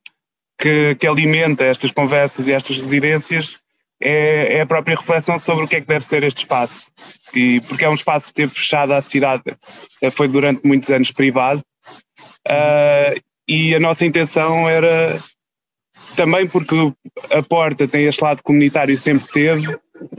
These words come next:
como, como movimentar, mobilizar as pessoas, se calhar não fisicamente pró-, eh, próximas, mas pelo menos a pensarem em,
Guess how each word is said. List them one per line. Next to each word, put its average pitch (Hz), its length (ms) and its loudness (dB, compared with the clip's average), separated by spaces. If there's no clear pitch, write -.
como, 170 720 2
como 165 520 2
movimentar, 160 800 0
mobilizar 156 520 2
as 151 120 0
pessoas, 156 720 0
se - 100 -14
calhar 151 260 2
não 147 400 2
fisicamente 147 640 0
pró-, 147 200 0
eh, 135 280 2
próximas, 147 520 0
mas 147 520 -2
pelo 147 140 2
menos 156 260 2
a 165 60 0
pensarem 151 680 0
em, 143 140 2